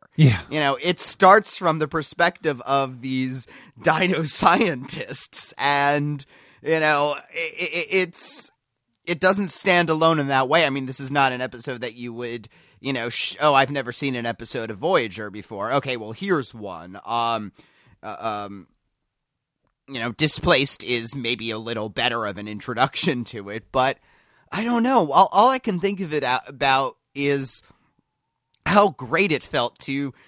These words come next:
Speaker 2: see all these people again. <laughs> You know, it almost felt like, you know, "Oh, we're, you know, we're back from summer break and we're back seeing our old friends from college." Like, "Oh, it's great to see them again." Like, it's great to see the crew of the Voyager again. I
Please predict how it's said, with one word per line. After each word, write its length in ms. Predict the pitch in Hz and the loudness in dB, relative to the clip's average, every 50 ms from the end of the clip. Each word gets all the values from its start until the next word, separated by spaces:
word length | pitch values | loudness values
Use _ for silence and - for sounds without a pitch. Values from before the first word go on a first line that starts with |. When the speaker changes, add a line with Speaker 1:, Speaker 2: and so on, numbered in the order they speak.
| _ _ - | _ _ -10
Speaker 2:
see 300 | - - - 180 175 170 | -6 -4 -2 2 4 6
all 140 | 170 175 | 6 6
these 240 | 170 170 170 160 - | 6 4 0 -2 -4
people 500 | - - - 190 202 208 - 160 131 110 | -6 -10 -12 -10 -8 -6 -4 -4 -4 -4
again. 380 | 98 95 - 104 95 98 110 131 | -6 -10 -12 -12 -12 -10 -6 0
<laughs> 20 | |
You 140 | - 190 180 | 2 2 4
know, 240 | 185 220 196 185 185 | 6 6 4 4 4
it 80 | 170 | 2
almost 360 | 175 175 160 160 160 151 - - | 0 -2 -2 -4 -8 -8 -6 -2
felt 280 | 170 160 160 156 - | 0 2 2 0 0
like, 580 | 147 147 147 147 143 139 131 - - - - _ _ _ _ _ _ | 0 2 4 4 2 0 -2 -6 -12 -20 -20 _ _ _ _ _ _
you 140 | - 143 147 | -4 0 2
know, 220 | 147 143 143 135 135 | 4 4 4 6 8
"Oh, 340 | 170 185 185 180 156 139 | 8 10 10 10 8 6
we're, 140 | 135 135 131 | 2 -2 -4
you 140 | 127 147 151 | -2 0 0
know, 100 | 147 143 | 2 2
we're 100 | 151 147 | 2 2
back 280 | 131 160 156 160 - - | 4 6 6 6 4 2
from 160 | - 147 139 | -6 -8 -6
summer 320 | - - 165 156 151 143 | -2 0 0 2 2 0
break 340 | 123 - 156 165 160 151 135 | 0 2 2 4 4 4 2
and 120 | 139 127 | -2 -4
we're 120 | 127 131 127 | -4 -4 -2
back 240 | 113 139 131 131 - | 0 2 2 2 0
seeing 240 | - 160 147 139 | -2 -4 -4 -2
our 120 | 135 127 127 | -2 -2 -2
old 180 | 127 131 123 | -2 -4 -4
friends 320 | - - 147 131 127 - - | -4 -4 -4 -4 -4 -6 -8
from 160 | - 135 123 | -8 -8 -4
college." 480 | 127 147 160 160 135 117 104 104 98 110 | 2 4 4 4 4 2 -2 -8 -12 -10
Like, 180 | 117 117 123 | -10 -6 0
"Oh, 220 | 170 185 185 175 151 | 2 4 4 4 2
it's 140 | 131 - | -2 -4
great 260 | - 139 147 156 147 - | -6 -6 -6 -6 -6 -6
to 80 | 147 | -6
see 220 | - - 196 185 170 | -6 -6 -6 -6 -4
them 180 | 147 135 113 | -4 -6 -6
again." 300 | 104 95 107 107 104 104 | -8 -10 -12 -12 -12 -10
Like, 300 | 104 113 123 127 - - - - - - - _ | -8 -8 -8 -8 -8 -12 -20 -20 -20 -20 -16 _
it's 240 | - 185 175 - - | -8 -8 -6 -6 -8
great 520 | 147 127 147 143 139 165 190 190 147 117 | -8 -10 -12 -10 -6 -6 -6 -6 -6 -10
to 200 | - - - 143 | -16 -14 -10 -8
see 220 | 135 - 151 139 123 | -6 -6 -4 -4 -4
the 100 | 120 117 | -6 -8
crew 440 | - - - 123 113 113 113 110 107 | -10 -8 -6 -6 -4 -6 -6 -8 -10
of 260 | 90 107 104 85 90 | -10 -10 -12 -12 -12
the 100 | 113 107 | -14 -14
Voyager 580 | 104 107 113 104 104 110 107 - - 113 107 | -14 -14 -14 -12 -12 -12 -14 -14 -14 -14 -14
again. 460 | 107 104 - 120 113 110 110 110 113 120 - | -14 -16 -14 -12 -10 -10 -8 -8 -10 -4 0
I 460 | 123 143 165 175 180 180 170 165 | 2 4 4 4 4 2 0 -2